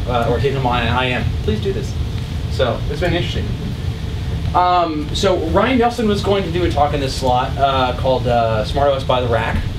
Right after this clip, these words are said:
Um, that could mean, like, four different things, and I'm not really sure what you meant.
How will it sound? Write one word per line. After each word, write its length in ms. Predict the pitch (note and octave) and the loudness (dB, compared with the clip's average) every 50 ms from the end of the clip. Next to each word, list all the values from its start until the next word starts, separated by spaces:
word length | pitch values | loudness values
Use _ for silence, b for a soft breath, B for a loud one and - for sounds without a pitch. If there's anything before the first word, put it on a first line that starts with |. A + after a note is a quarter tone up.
| - - - C#3 | -4 -4 -2 -2
Um, 480 | C3+ C3 C3 B2+ B2 A#2 A2 A2 G#2+ - - - - - - - - - - - - - - | 0 2 2 2 2 0 -2 -4 -4 -4 -4 -4 -4 -4 -4 -4 -4 -4 -4 -4 -6 -4 0
that 220 | E3+ D#3 D#3+ D#3+ D3+ | 0 0 2 2 0
could 80 | C3+ | 0
mean, 160 | C3 B2+ B2+ | 0 0 0
like, 140 | B2 A#2 - - - - - - - - - - - | 0 -2 -2 -4 -6 -6 -6 -6 -6 -6 -6 -4 -2
four 300 | - C3+ C3 C3+ C3+ C#3 | 0 2 2 2 2 0
different 500 | C3+ - - D#3 D#3 D#3+ - F#3+ F#3+ F#3+ | 0 -2 -2 -2 -2 0 0 -2 0 0
things, 320 | - G#3 G3+ G3+ G3+ F#3+ D3+ | 0 0 2 2 0 0 0
and 100 | C3+ C3 | -2 -2
I'm 140 | C3 C3 | 0 0
not 160 | C3 B2+ A#2 B2+ | -2 -2 -2 0
really 140 | B2+ B2+ | 0 0
sure 120 | - C3 B2+ | 0 0 0
what 160 | B2+ B2+ - | 0 -2 -2
you 60 | A#2 | -2
meant. 220 | A#2 C#3 - - | -2 -2 0 0